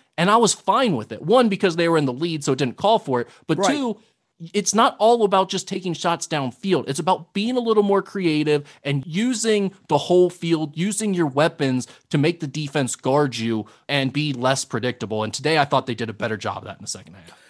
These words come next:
Speaker 2: No, I agree with that. And, and, and that's where it goes back to, I just think they're so much better under center.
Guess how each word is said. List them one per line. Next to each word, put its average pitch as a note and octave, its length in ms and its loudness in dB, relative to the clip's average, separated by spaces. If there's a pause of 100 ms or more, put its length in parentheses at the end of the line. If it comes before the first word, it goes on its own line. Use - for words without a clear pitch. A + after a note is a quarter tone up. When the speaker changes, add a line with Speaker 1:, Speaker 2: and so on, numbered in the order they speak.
Speaker 2:
No, D4 120 4
I B3+ 160 6
agree A3+ 260 0
with D3 100 -2
that. A#2+ 220 -8
And, F3 180 -4
and, F#3 240 -4
and E3 200 -2
that's E3 200 -2
where E3 140 2
it D3+ 80 0
goes D3 220 -2
back D3+ 280 0
to, B2+ 160 -4
I C#3 120 -8
just C#3+ 240 -8
think C#3+ 180 -10
they're B2 120 -10
so C#3+ 580 -6
much B2 400 -6
better A2+ 260 -4
under G#2+ 200 -6
center. G2 380 -10